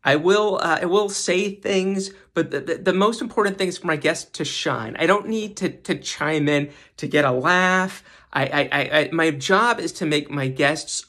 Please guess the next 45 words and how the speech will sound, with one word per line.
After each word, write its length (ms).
look 320
good, 280
for 100
them 180
to 100
shine, 480
and 120
I 60
step 380
away 680
and 100
I 80
let 220
them 160
do 160
their 100
thing. 260
I 60
don't 160
need 140
to 40
be 120
the 100
center 320
of 160
attention. 420
And 100
when 120
Johnny 340
was 160
doing 540
the, 100
the, 260
the 240
interviews, 560
that 220
was 160
totally 640
him, 260
and 240
I 140
tried 460
to 60
take 300
that, 240